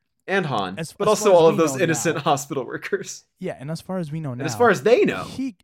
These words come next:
Speaker 2: and as far as they know, he killed Han, but Dom's like,
Speaker 1: And Han died.
Speaker 2: Dom
Speaker 1: Han died, Jose.
Speaker 2: Yeah. <laughs>
Speaker 1: Han's dead. Why are you, why would you?
Speaker 2: <laughs> And, and, and, and, and, you know, at the end, they're like, "Hey, familia," to Shaw or whatever. But I also
Speaker 1: Okay.
Speaker 2: forget that th-, there's also a <laughs> sequence where they're being chased by a nuclear submarine and they're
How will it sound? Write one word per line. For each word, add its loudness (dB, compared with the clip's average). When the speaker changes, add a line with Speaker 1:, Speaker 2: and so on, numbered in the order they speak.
Speaker 2:
and -12
as -10
far -8
as -6
they -8
know, -8
he -8
killed -10
Han, -8
but -16
Dom's -14
like, -14
Speaker 1:
And -4
Han 4
died. 0
Speaker 2:
Dom 0
Speaker 1:
Han -2
died, 4
Jose. -2
Speaker 2:
Yeah. -12
<laughs> -20
Speaker 1:
Han's -6
dead. 4
Why 2
are 4
you, 0
why 0
would -2
you? -6
Speaker 2:
<laughs> -16
And, -10
and, -12
and, -12
and, -14
and, -18
you -10
know, -10
at -12
the -10
end, -10
they're -10
like, -14
"Hey, -20
familia," -18
to -12
Shaw -12
or -14
whatever. -20
But -8
I -6
also -4
Speaker 1:
Okay. -8
Speaker 2:
forget -8
that -12
th-, -16
there's -6
also -8
a -6
<laughs> -14
sequence -12
where -8
they're -12
being -14
chased -14
by -12
a -14
nuclear -10
submarine -12
and -16
they're -18